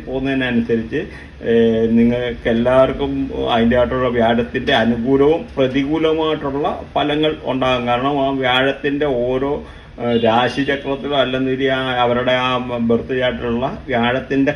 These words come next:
കണക്ടിവിറ്റി അനുസരിച്ചാണ് അത്, ഏ, വരേണ്ടത്. അപ്പം, ഏ, അങ്ങനെയൊക്കെയുള്ള കാര്യങ്ങളൊന്ന് മനസ്സിലാക്കിയിരിക്കുക.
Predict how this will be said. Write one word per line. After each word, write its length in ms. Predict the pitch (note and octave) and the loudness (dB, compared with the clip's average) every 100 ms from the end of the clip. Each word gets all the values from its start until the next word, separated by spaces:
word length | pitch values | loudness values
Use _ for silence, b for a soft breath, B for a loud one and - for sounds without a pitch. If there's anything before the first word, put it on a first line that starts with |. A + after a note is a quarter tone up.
| - | -2
കണക്ടിവിറ്റി 540 | A#2+ A#2+ - D3+ D#3 D3 | -4 -4 -6 -8 -2 -2
അനുസരിച്ചാണ് 640 | B2 B2+ A#2 A2+ A2 A2+ E3 B B B - | 0 -2 -2 0 -2 -2 -6 B B B -2
അത്, 220 | A#2 A#2 G#3 A#3 - | 0 2 2 -2 -6
ഏ, 20 | C3+ C3+ B2+ | -4 -4 0
വരേണ്ടത്. 420 | C3+ B2+ A2+ G2 - - | 2 2 0 -4 -8 -6
അപ്പം, 260 | A#2 C#3+ C#3 C#3+ | -4 -2 -2 -2
ഏ, 100 | C3+ C3 A2+ | -4 -8 -8
അങ്ങനെയൊക്കെയുള്ള 520 | C#3+ D3 C#3+ D3 C#3+ C#3+ | -4 -2 -2 0 0 2
കാര്യങ്ങളൊന്ന് 520 | C#3 C3+ C#3 C#3 C#3 C#3 | 2 2 2 2 2 2
മനസ്സിലാക്കിയിരിക്കുക. 880 | C3 B2 D3 A#2+ A#2 G2 F#2 G2 | 0 0 2 2 2 -4 -6 -6